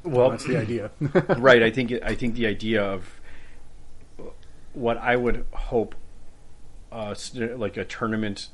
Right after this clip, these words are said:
Speaker 1: level packet or, like, you know, like, an overarching packet would do, is that it's going to try and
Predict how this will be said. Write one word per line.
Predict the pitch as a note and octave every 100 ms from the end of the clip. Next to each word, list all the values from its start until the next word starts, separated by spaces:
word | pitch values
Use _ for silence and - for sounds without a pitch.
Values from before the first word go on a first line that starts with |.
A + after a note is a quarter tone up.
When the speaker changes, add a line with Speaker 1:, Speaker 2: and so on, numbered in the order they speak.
| - G#2
Speaker 1:
level | G2+ F#2+
packet | - F#2 F#2 F#2+ -
or, | F2+
like, | F2+ F2+ -
you | F#2+
know, | F#2 F2
like, | F2 F2
an | F#2
overarching | G2+ G2+ D#2 F#2+ F#2+
packet | - F#2 - F2
would | F2
do, | G2+ F#2 F2 - - - - - -
is | A2
that | G2+
it's | G2 -
going | A#2 G#2+
to | G2
try | - G2+
and | G2 F#2+ F2+ F#2+